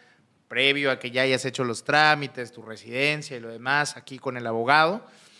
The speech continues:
eh, tú tienes un hijo, una, una hija mexicano. Entonces, a través de esa persona moral, de esa empresa, como muchas veces le llaman, ya puedes a lo mejor adquirir también.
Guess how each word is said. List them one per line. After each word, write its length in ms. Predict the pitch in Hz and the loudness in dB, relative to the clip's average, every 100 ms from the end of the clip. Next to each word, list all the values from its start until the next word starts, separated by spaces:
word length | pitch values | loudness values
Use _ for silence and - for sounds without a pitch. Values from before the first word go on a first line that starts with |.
| _ _ _ - | _ _ _ -6
eh, 640 | 131 127 127 127 127 _ _ _ _ | 0 2 2 0 -6 _ _ _ _
tú 100 | 156 | -10
tienes 280 | 151 165 175 | -4 -2 -2
un 120 | 160 | -4
hijo, 300 | 185 - - - _ _ | -4 -4 -8 -18 _ _
una, 320 | 131 160 160 | -10 -2 -2
una 300 | 156 160 170 | -2 -4 -6
hija 300 | 170 202 - | -6 -6 -8
mexicano. 640 | 127 120 - - 160 165 123 | -8 -10 -14 -4 -4 -4 -16
Entonces, 580 | 117 147 147 160 151 - - _ _ _ | -12 -8 -2 0 0 -2 -14 _ _ _
a 280 | 120 135 - | -4 -4 -2
través 880 | 147 139 139 143 151 165 156 - 131 | 0 2 0 -2 -6 -8 -12 -18 _
de 180 | 131 131 | -12 -12
esa 280 | 131 139 - | -12 -12 -10
persona 420 | 123 - 131 135 | -12 -10 -10 -10
moral, 580 | 135 131 131 135 131 131 _ _ _ _ | -4 -2 -2 -2 -8 -16 _ _ _ _
de 100 | 113 | -16
esa 140 | 131 | -12
empresa, 760 | 123 117 139 135 131 - 143 135 | -12 -6 -2 -2 -2 -4 -6 -8
como 180 | 123 | -16
muchas 260 | 120 117 127 | -14 -12 -10
veces 240 | 120 117 | -12 -10
le 100 | 131 135 | -10 -2
llaman, 380 | 135 131 143 151 - - _ _ 131 | -2 -2 -8 -12 -20 -20 _ _ _
ya 280 | 135 131 - | 0 0 0
puedes 300 | 139 135 135 | -2 -2 -4
a 60 | |
lo 80 | 120 | -10
mejor 220 | 117 135 | -8 -4
adquirir 680 | 127 127 - 123 120 117 117 | -4 -6 -18 -14 -12 -10 -6
también. 480 | 127 123 127 139 | -6 -4 -2 -2